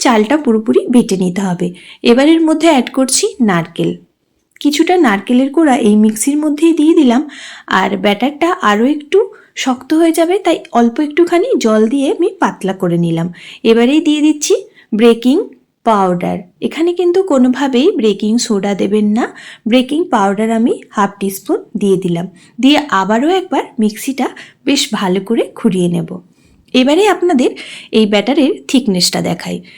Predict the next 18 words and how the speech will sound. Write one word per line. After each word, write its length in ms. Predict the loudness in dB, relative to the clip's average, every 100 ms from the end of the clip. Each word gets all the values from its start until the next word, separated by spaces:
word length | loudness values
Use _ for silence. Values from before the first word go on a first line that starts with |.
| -12 0
দেখুন 280 | 0 0 -6 -2
ব্যাটারের 360 | 0 0 0 -2 2
থিকনেসটা 520 | 2 2 0 0 -2 0
ঠিক 120 | -2 2
কিন্তু 280 | 0 2 -2 -2 2 4
এরকম 340 | 4 0 -6 -4
হবে, 220 | -6 -6 -10 _ -20 -14
ঠিক 160 | 0 0 4
আমরা 200 | 4 4
যেরকম 420 | 2 0 0 0 -2 -4 -10 -2
বেসন 380 | -2 -2 0 2 6
গুলি 280 | 6 4 0 -6 0
বেগুনি 420 | 2 4 4 4
বানানোর 440 | 2 -2 -2 -2
জন্য 280 | -4 -2 0 -2 -4 -6
তার 200 | -4 -2
মতোই 360 | -4 -2 -2 0
হবে 280 | -2 0